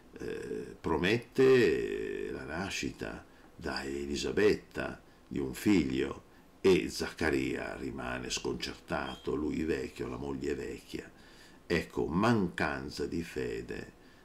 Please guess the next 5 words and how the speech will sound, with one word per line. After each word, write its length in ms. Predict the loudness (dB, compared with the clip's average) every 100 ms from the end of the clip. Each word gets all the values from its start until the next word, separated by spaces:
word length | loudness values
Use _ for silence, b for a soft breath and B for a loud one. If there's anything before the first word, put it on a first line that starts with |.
| B
e, 280 | 0 2 2 -4
eh, 880 | -6 -4 -4 -6 -10 -12 -14 -10 -4
la 100 | 0
risposta, 880 | 0 0 -4 -4 -4 0 0 0 -6
eh, 880 | -10 -10 -12 -12 -12 -14 -16 -18